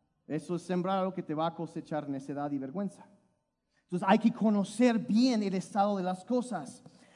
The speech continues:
Am, enumerar todo lo que tienes y todo lo que debes. Debes conocer el panorama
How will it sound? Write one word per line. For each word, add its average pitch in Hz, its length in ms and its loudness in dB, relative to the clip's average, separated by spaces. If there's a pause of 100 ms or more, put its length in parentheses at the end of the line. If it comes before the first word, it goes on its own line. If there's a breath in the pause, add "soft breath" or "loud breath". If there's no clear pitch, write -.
(120)
Am, 202 180 2
enumerar 220 680 6
todo 269 220 6
lo 269 120 4
que 262 120 0
tienes 214 600 -2 (380)
y 202 140 2 (100)
todo 226 160 6
lo 226 140 4
que 226 120 0
debes. 190 360 -2
Debes 196 260 0
conocer 196 400 -2
el 180 80 -2
panorama 180 560 -4